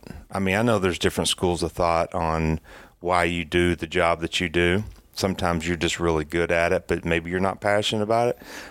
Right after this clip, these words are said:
I think more times than not, people, especially in this game where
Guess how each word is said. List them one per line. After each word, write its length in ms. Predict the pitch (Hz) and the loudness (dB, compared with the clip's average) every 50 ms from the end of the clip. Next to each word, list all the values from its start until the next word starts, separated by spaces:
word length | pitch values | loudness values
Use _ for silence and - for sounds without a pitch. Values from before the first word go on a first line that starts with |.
| - - _ | -20 -8 _
I 100 | - 101 | -2 0
think 220 | 101 - 104 92 90 87 | 2 2 2 2 2 0
more 140 | 92 90 82 | 0 0 0
times 320 | - 95 87 85 80 76 | 0 -2 0 0 -2 -2
than 120 | 78 82 | -2 -2
not, 260 | 82 85 82 82 80 - | 0 0 0 -2 -2 -2
people, 640 | 92 87 - - 85 82 82 80 78 80 80 - - - - - - - | -4 -4 -2 0 0 0 2 0 0 -2 -4 -8 -8 -6 -6 -6 -6 -8
especially 460 | - - - 127 127 120 - 98 82 | -10 -2 2 2 2 4 2 0 0
in 100 | 82 87 | 0 2
this 200 | 92 101 98 - | 2 2 2 0
game 340 | - 92 82 78 82 80 85 | 0 0 0 0 0 -2 0
where 340 | 85 85 85 80 80 80 | 0 2 2 2 0 -2